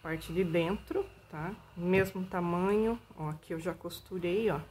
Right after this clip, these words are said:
Fechei, deixei só um pedacinho aqui pra gente desvirar depois. Esse aqui é o forrinho, tá?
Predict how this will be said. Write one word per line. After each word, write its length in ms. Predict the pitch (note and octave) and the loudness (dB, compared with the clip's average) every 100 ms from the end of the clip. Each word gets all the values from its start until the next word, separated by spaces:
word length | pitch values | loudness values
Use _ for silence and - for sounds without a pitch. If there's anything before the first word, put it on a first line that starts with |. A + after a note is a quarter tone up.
| - - - - - - - - - - - | -18 -20 -20 -20 -20 -20 -20 -20 -20 -20 -10
Fechei, 440 | F3+ - G3+ G3+ | -8 2 4 6
deixei 320 | F#3+ F#3 F#3+ | 4 2 -2
só 160 | F#3+ G#3 | 0 -2
um 80 | A#3 | -2
pedacinho 560 | G#3 G3 G3 - G3+ | 0 0 -2 -2 -2
aqui 160 | F#3 F#3+ | -2 -4
pra 140 | - | -6
gente 260 | F3+ F#3 F#3 | 0 0 0
desvirar 560 | E3+ F3 F3+ F#3 D#3+ | -4 0 4 4 4
depois. 680 | E3 F3+ F3+ F3+ B3 - - - - - - - | 0 -2 -2 -2 -2 -4 -16 -18 -20 -20 -20 -16
Esse 140 | - F#3 | -8 -8
aqui 160 | F#3 | -6
é 20 | |
o 20 | D#3+ | -8
forrinho, 560 | - G#3 G#3 F#3+ D#3+ | -4 -4 0 2 0
tá? 200 | D#3 F3 | -4 -8